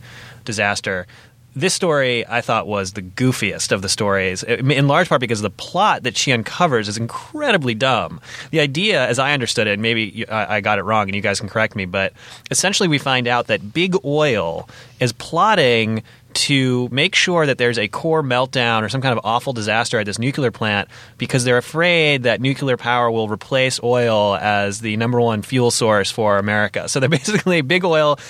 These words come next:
is plotting to create a nuclear disaster because it'll be good for oil,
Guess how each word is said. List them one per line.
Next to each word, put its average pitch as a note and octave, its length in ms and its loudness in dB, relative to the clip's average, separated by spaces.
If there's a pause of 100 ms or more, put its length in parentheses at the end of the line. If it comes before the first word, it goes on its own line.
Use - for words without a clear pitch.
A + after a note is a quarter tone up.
(140)
is C#3 80 2
plotting C#3 400 0
to B2+ 80 -2
create B2+ 240 2
a A2+ 40 0
nuclear A#2+ 300 0
disaster G#2+ 480 0
because G#2 220 -2
it'll G#2+ 80 -4
be G#2+ 80 2
good A2 260 0
for G2+ 180 0
oil, G#2+ 420 0